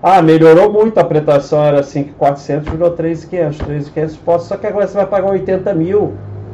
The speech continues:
Você ia pagar quarenta e cinco no carro que valia cinquenta, ou que tava sendo vendido por cinquenta, passou a pagar sessenta e cinco e agora tá achando ótimo que vai pagar oitenta. Aí já vai pra três anos, aí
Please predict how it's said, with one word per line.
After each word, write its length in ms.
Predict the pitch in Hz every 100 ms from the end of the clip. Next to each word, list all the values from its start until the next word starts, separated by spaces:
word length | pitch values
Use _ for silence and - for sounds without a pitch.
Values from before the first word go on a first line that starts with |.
| - - - - - - -
Você 160 | -
ia 80 | 220
pagar 340 | 220 208 208 202
quarenta 380 | 180 220 220
e 60 | 208
cinco 320 | - 196 190
no 120 | 170
carro 340 | 170 165 165 151
que 100 | 156
valia 360 | 147 143 147
cinquenta, 720 | 143 143 - 147 190 196 214 202 - - - - - 139
ou 100 | 139
que 80 |
tava 260 | - 135 127
sendo 280 | - 135 123
vendido 380 | 120 117 131 131
por 140 | 127
cinquenta, 680 | - 120 127 135 185 185 - - - - - -
passou 340 | 170 165 196
a 40 | 185
pagar 340 | 180 165 160
sessenta 480 | 160 151 180 185 175
e 60 |
cinco 320 | 135 - 190 202
e 20 |
agora 260 | 190 196
tá 120 | 185 185
achando 320 | - 190 175
ótimo 300 | 175 180 -
que 40 |
vai 120 | 196 185
pagar 240 | 185 180
oitenta. 720 | 196 202 170 185 196 - 160 - - - - - - - -
Aí 180 | - 214
já 80 | 233
vai 180 | 240 226
pra 140 | 226
três 400 | - 247 247 180
anos, 460 | 220 240 170 117 127
aí 200 | 156